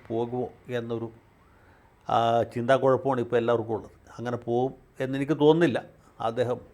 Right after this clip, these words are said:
സി പി എമ്മിൽ തന്നെ ഉറച്ചു നിന്ന് ആ മരണം ഒരു കമ്മ്യൂണിസ്റ്റുകാരനായി, ഒരു മാർക്സിസ്റ്റുകാരനായി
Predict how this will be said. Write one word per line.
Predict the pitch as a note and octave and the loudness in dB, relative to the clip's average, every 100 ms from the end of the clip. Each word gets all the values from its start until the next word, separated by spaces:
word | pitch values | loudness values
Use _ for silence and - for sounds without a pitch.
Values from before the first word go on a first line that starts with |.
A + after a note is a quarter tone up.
| - - | -20 -10
സി | A#2+ | -8
പി | A#2 | -4
എമ്മിൽ | A#2+ B2+ A#2+ | -4 -2 -2
തന്നെ | A#2+ | -2
ഉറച്ചു | A2+ A2+ - | -2 -4 -8
നിന്ന് | A2 - - _ _ _ _ _ _ _ _ - | -16 -18 -20 _ _ _ _ _ _ _ _ 0
ആ | B2+ D#3 | 8 10
മരണം | E3 D#3 D3+ D3+ - | 12 10 8 4 -2
ഒരു | C3 B2+ C3 | -4 0 0
കമ്മ്യൂണിസ്റ്റുകാരനായി, | C3 C#3+ - C#3 C3+ B2+ A#2 | 0 -2 -2 0 0 0 -2
ഒരു | A#2 A#2+ | -2 -4
മാർക്സിസ്റ്റുകാരനായി | A#2 A2+ A2+ A#2 B2+ A#2+ A2+ - | -4 -6 -8 -10 -4 -4 -4 -12